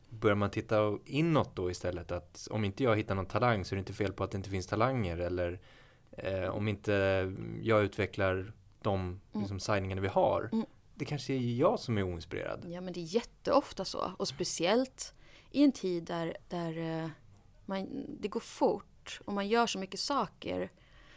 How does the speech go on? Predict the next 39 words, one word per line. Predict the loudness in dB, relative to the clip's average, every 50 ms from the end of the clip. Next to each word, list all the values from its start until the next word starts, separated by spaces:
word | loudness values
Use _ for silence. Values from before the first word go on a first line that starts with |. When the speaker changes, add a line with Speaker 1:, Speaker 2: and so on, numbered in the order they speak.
| -20 -20 -20 -12
Speaker 2:
Och | -8 -4
man | -2 0 0 0 -2 -4 -6
kan | -6 -4 -2
hamna | 2 2 2 2 2 2 2
i | 0
ett | 2 4
läge | 4 4 4 4 2 0
där | -2 0
man | 0 0
sitter | 0 0 -2 -4 -4 -4 -2 0
och, | 0 0 0 -2
och | -2 -2 -2 -2 -4 -6 -8 -10 -12 -10
släcker | -10 -8 -4 -4 -6 -6 -4 -6 -6 -4 -4 -6 -8 -10
bränder | -12 -10 0 2 4 4 4 4 4 4 4 2 2
och | 2 0 -2 0
Speaker 1:
Mm. | 0 2
Speaker 2:
svarar | 4 4 4 4 4 2
på | 0 -4 -4
mail | -2 2 4 4 4 4 2 2
istället | -2 -2 -2 -2 0 0 0 -2 -6
för | -10 -12 -4 -2 0 2 2 2 0 0 -2
att, | -4 -4 -4 -6 -8 -8 -8 -8 -8 -12 -20 -20 -20 -20 -20 -20 -20
ja, | -14 -8 -4
men, | -2 -2 -2 -2 0
lyssna | 0 2 4 4 4 4 2 2
på | 2 2 2
musik | 4 6 6 4 4 4 0 0 2 4 4 2 2 0 -6 -12 -14 _ _
på | -10 -6 -2 0 2 2 2
ett | 2 0 -2 -4 -6 -8 -4
ostört | -2 0 0 0 -2 -4 -6 -2 0 0 0 0 0 -6 -12 -12 -12 -12 -12 -14 _ -20 -20 -20 -20 -20 -20 -6
sätt | -2 0 0 0 0 -2 -6
där | -4 -2
man, | -2 -2 -2 -4 -4
där | -2
man | -2 -2 -2
faktiskt, | -2 -6 -6 -6 -8 -8 -8 -8 -10 -12 -10 -10
eh, | -6 -6 -4 -6 -6 -10 -14 -20 -20 -20 -20 -20 -20 -20 -20 -20 -10 -4
analyserar | -2 -2 0 0 0 0 2 2 4 4 6 6 4 4 2 0 0 0 0 -2 -2 -4
och, | -6 -4 -4 -2 -2